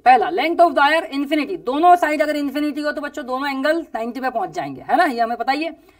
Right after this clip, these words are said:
तो रख देते हैं वैल्यू, तो यहाँ से अपने पास जो निकल के आएगा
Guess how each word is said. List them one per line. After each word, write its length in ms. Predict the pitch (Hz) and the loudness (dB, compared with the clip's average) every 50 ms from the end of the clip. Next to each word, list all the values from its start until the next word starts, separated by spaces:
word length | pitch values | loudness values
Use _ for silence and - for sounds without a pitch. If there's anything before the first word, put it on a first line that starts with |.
| _ _ _ - | _ _ _ -8
तो 60 | 269 262 | -6 -4
रख 100 | 269 247 | -4 -4
देते 240 | 240 285 285 311 | -4 -4 -2 -2
हैं 60 | 302 285 | 0 4
वैल्यू, 280 | 269 247 254 320 381 392 | 4 4 4 2 -2 -4
तो 100 | 392 262 | -4 -4
यहाँ 260 | 240 240 226 269 294 294 | -2 0 2 2 2 0
से 100 | 294 277 | -2 -4
अपने 180 | 233 240 262 | -6 -6 -4
पास 240 | 233 254 254 262 247 | 0 2 2 2 2
जो 100 | 254 262 | 0 -6
निकल 260 | 233 220 208 233 233 | -8 -4 -2 -2 -2
के 100 | 233 247 226 | 0 0 2
आएगा 420 | 202 214 247 226 185 165 165 170 | 2 2 2 2 0 0 -2 -4